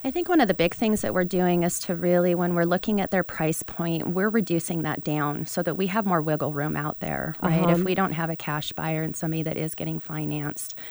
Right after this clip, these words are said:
Speaker 1: um, we really work to,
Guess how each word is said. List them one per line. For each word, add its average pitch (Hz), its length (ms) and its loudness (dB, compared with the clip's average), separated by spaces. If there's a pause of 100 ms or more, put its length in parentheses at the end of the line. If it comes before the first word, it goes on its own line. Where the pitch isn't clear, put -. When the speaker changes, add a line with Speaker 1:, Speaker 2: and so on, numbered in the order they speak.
(460)
Speaker 1:
um, 160 260 4
we 165 100 4
really 165 300 4
work 156 500 0
to, 151 680 0